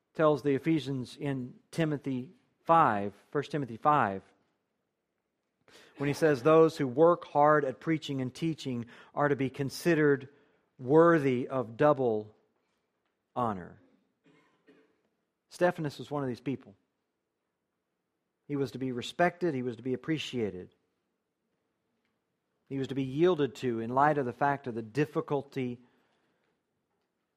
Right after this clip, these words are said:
that he already finds himself in ministry. And to fail to esteem him, to fail to recognize him, fail to yield, to always take the role of a naysayer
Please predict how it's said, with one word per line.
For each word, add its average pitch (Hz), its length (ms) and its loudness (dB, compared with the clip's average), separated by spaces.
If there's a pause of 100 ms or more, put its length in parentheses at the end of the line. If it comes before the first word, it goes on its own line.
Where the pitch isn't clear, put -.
(160)
that 127 160 -4
he 123 140 -2
already 123 240 0
finds 131 260 -4
himself 117 380 -6
in 110 180 -6
ministry. 104 480 -8
And 117 100 -8
to 120 60 -8
fail 202 340 2
to 156 180 -6
esteem 170 440 -6
him, 98 380 -6 (1080)
to 123 80 -10
fail 190 280 4
to 175 60 -2
recognize 151 600 -4
him, 127 200 -6
fail 185 240 0
to 165 80 -4
yield, 123 460 -2 (1600)
to 143 80 0
always 208 320 6
take 190 240 0
the 165 80 0
role 156 400 6
of 127 80 0
a - 20 -2
naysayer 123 840 -2